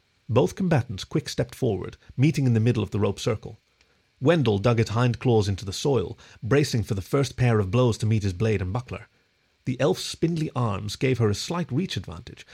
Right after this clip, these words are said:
despite possessing shorter weapons. She rained down her fury,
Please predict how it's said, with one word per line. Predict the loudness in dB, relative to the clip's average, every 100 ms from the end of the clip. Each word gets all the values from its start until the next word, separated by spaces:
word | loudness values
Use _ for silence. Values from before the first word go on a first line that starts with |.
| -8
despite | -6 -4 -2 -2 0
possessing | 2 2 0
shorter | -2 -4 -2 0
weapons. | -2 -2 -10 -14 -18 _ _ _ _ _ -6
She | -2 2
rained | 4 4 2
down | 2 2 4
her | 2
fury, | 2 0 0 -6